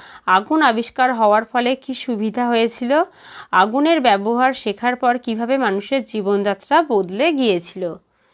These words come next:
চকমকি পাথর ঠোকাঠুকি লেগে আগুন জ্বলে উঠেছিল, তা মা-, থেকে মানুষ আগুন আবিষ্কার করেছিল। আগুনের ব্যবহার শেখার পর মানুষ কাঁচা মাংস পুড়িয়ে খেতে শিখল।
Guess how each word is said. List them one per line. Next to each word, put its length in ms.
চকমকি 520
পাথর 480
ঠোকাঠুকি 520
লেগে 280
আগুন 440
জ্বলে 320
উঠেছিল, 600
তা 360
মা-, 260
থেকে 280
মানুষ 540
আগুন 340
আবিষ্কার 480
করেছিল। 600
আগুনের 540
ব্যবহার 520
শেখার 400
পর 220
মানুষ 360
কাঁচা 320
মাংস 320
পুড়িয়ে 440
খেতে 280
শিখল। 480